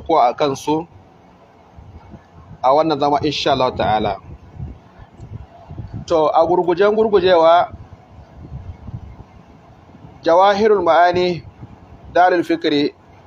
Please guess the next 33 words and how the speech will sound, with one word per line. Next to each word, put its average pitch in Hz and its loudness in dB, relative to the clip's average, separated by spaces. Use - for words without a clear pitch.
in 165 -4
shi 175 -2
za 175 4
ka 170 0
duba 160 4
a 139 2
juzu'in 160 -2
mu 156 -2
na 156 0
biyu 156 0
kenan, 143 -2
shafi 202 0
ta 180 4
dari 165 0
biyu 170 0
da 165 4
ashirin 156 -4
da 156 0
takwas. - -4
Wanda 180 0
muke 185 -2
haskawa 170 4
yau 156 2
wannan, 160 -2
Darul 170 4
Kutub 170 -6
Ilmiya, 156 0
shafi 160 0
ta 156 4
dari 151 -2
hudu 156 -6
da 156 2
ashirin, 147 -4